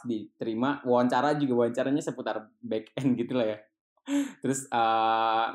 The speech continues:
tapi setelah masuk, eh, eh, mereka kayak,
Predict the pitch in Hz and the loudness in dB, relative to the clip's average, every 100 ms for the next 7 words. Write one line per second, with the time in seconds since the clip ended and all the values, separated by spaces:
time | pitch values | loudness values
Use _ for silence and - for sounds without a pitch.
0 | - _ _ _ 123 170 175 - - - | -10 _ _ _ -2 2 2 2 -8 -8
1 | 151 139 127 120 123 127 185 185 - - | -2 2 2 2 -2 0 0 -2 -10 -6
2 | 117 113 110 92 - _ _ - 117 117 | -2 0 0 -4 -10 _ _ -10 -4 0
3 | 107 107 110 113 123 135 117 135 - _ | 0 -2 -6 -8 -2 2 2 0 -8 _
4 | 120 117 113 110 107 107 | -2 0 2 2 2 0